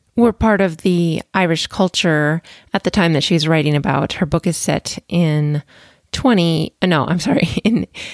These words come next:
nineteen twenty-one, so, like, a hundred years ago. I really enjoyed talking to Jennifer. I thought her,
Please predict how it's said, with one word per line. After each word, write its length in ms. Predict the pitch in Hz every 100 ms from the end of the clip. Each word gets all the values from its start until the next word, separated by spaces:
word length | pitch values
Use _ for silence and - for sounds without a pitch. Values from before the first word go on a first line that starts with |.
| - - _ -
nineteen 400 | 220 240 233 196
twenty-one, 520 | 180 165 143 135 -
so, 140 | - 170
like, 180 | 170 165
a 80 |
hundred 320 | 175 208 196 175
years 280 | 170 156 -
ago. 440 | 160 147 - - - - _ _ _ _
I 80 | 214
really 380 | 185 180 196 208
enjoyed 300 | 214 220 190
talking 480 | - 160 156 175 170
to 80 | 180
Jennifer. 680 | 165 151 - 180 190 208 - -
I 100 | 147
thought 360 | - 151 147
her, 480 | 156 170 143 143 -